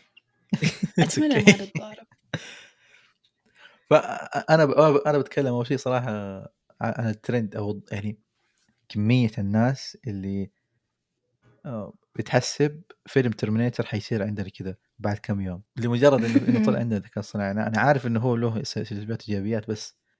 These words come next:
Speaker 1: يعني <laughs> خوف الناس من الموضوع هذا مرة كذا يخلي الواحد اللي، يا جماعة، طب خلينا نفهم،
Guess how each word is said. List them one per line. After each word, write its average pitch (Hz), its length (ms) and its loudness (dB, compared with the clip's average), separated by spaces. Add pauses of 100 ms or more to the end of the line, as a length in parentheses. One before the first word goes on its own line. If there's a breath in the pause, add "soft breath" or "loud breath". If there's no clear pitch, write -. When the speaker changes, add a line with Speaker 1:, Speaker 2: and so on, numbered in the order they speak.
(140)
Speaker 1:
يعني 123 300 2 (180)
<laughs> - 200 -20
خوف 151 320 8
الناس 135 320 6
من 123 80 2
الموضوع 123 340 4 (100)
هذا 127 120 2
مرة 110 460 -4 (260)
كذا 107 140 -8
يخلي 98 280 -6
الواحد 107 380 -4
اللي، 117 160 -10
يا 110 60 -6
جماعة، 117 380 -6
طب - 180 -18
خلينا 143 220 -6
نفهم، 135 320 -12